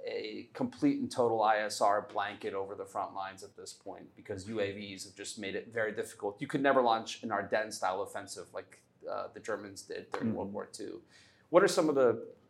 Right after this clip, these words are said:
Speaker 1: thoughts swirling in your mind when you, when you see, uh, began, of course, in Nagorno-Karabakh, where U A Vs really made their appearance on the battlefield in a major way for the first time in the conflict between Az-, Azerbaijan and Armenia? But really, the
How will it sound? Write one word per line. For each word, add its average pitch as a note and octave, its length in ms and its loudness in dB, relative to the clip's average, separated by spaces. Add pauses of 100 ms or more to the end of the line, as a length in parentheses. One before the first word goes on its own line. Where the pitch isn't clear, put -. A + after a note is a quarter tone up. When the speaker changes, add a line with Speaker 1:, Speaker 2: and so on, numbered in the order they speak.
(140)
Speaker 1:
thoughts B2+ 260 6
swirling A2+ 320 4
in A2 80 2
your B2 100 4
mind G2 380 0
when G2 100 -6
you, G2+ 300 -10
when A2 120 -8
you G2+ 80 -10
see, G#2 480 -6 (460)
uh, G2 120 0
began, A#2 360 4
of B2+ 120 2
course, A#2+ 320 4
in G#2 80 -2
Nagorno-Karabakh, A#2 1040 6
where G#2+ 80 4
U A2 140 2
A G#2+ 60 2
Vs G#2+ 240 -4
really A2 180 -2
made G2+ 220 -4
their G#2 100 0
appearance G#2 460 -4
on F#2+ 60 -6
the F#2 60 -6
battlefield G2 540 0
in F#2+ 120 -14
a F#2 40 -14
major G#2+ 340 -8
way G2+ 220 -2
for F#2+ 140 -20
the G2 80 -20
first G2+ 280 -6
time G2+ 300 -4
in G2 60 -16
the G2+ 80 -18
conflict - 380 -8
between - 220 -16
Az-, F#2+ 180 -6 (220)
Azerbaijan G2+ 520 -6
and G2 100 -10
Armenia? G2+ 460 -10 (380)
But - 320 0
really, C#3 320 12
the F#2+ 180 -2